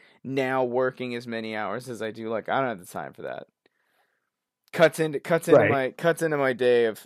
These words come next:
Speaker 1: of trying to manage that, plus trying to play video games. Like, I've been trying to play Gravity Rush, but, like,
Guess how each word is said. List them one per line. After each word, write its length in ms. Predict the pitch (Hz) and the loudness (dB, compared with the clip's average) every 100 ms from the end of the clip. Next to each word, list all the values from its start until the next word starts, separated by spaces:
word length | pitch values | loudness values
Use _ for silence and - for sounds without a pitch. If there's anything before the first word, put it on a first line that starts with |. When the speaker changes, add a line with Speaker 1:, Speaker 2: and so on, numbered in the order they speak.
| - | -6
Speaker 1:
of 220 | 123 - | -6 -6
trying 380 | - 123 113 107 | -4 -2 -4 -4
to 280 | 120 107 98 | -2 0 0
manage 440 | 120 117 110 104 | -2 -4 -4 -4
that, 360 | 120 113 - - | 0 2 0 2
plus 300 | 285 240 - | 4 4 2
trying 340 | 214 190 196 | 2 2 2
to 60 | 156 | -2
play 280 | - 147 147 | 0 2 2
video 280 | 175 131 | 0 0
games. 220 | 110 90 98 | -2 -6 -6
Like, 160 | 98 | 0
I've 140 | 120 131 | 0 0
been 100 | 143 | -4
trying 380 | 135 139 139 | -2 -2 -2
to 80 | 120 | -6
play 180 | - 117 | -4 -4
Gravity 420 | 104 117 131 117 | 0 2 2 2
Rush, 240 | 107 98 - | -2 -2 -4
but, 100 | 92 | -4
like, 220 | 90 82 | -4 -6